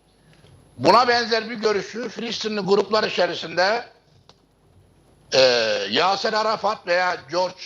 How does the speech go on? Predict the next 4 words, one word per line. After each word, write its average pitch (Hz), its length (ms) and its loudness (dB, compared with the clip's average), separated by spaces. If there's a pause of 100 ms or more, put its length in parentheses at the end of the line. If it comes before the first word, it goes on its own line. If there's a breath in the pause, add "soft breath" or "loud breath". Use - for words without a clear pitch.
(380)
Abbas 151 680 -4
savunmuyordu. 139 840 -2 (840)
Bunlar, 196 420 4 (220)
e, 131 360 0